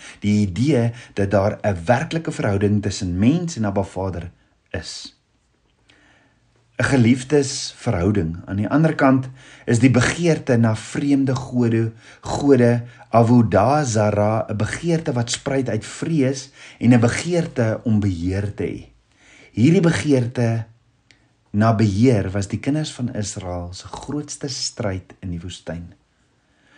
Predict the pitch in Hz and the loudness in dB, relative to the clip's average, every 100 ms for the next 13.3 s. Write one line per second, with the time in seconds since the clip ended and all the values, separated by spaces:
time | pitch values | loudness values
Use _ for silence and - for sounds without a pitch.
0 | _ - 143 147 165 131 147 147 131 151 | _ -4 0 4 4 6 8 8 6 4
1 | 131 139 135 123 120 135 127 113 - - | 4 4 2 0 -2 0 2 0 -4 -20
2 | - - 110 117 131 127 92 117 147 139 | -20 0 2 2 2 2 2 2 4 2
3 | 120 117 117 110 - 151 147 147 - 113 | 0 2 0 0 -4 -2 -2 -2 -2 -2
4 | 110 - - - _ _ - 160 165 - | -2 -6 -16 -20 _ _ 2 4 4 4
5 | 131 107 85 - 113 135 123 113 117 110 | 2 2 -2 0 2 2 -2 -2 -2 -2
6 | 110 - 110 110 110 - 127 120 117 107 | -6 -6 -6 -4 -6 -4 -2 -2 -4 -8
7 | 101 95 92 - - 104 117 107 113 - | -6 -6 -8 -18 -8 -2 -2 -2 -6 -4
8 | 165 165 120 117 110 107 - 147 120 104 | -4 0 0 0 -2 -4 -6 0 2 2
9 | 98 104 101 95 107 117 117 - 95 87 | -2 -4 -4 -4 -2 -4 -6 -8 -8 -6
10 | - 120 123 113 98 98 95 90 87 85 | -8 -6 -2 -2 -2 -4 -4 -4 -4 -4
11 | 85 - _ _ _ - - - 131 - | -6 -12 _ _ _ -20 -12 2 2 6
12 | 175 170 175 160 151 156 - 123 - 135 | 4 4 0 2 4 2 2 0 0 -2
13 | 151 147 147 | 0 -2 -2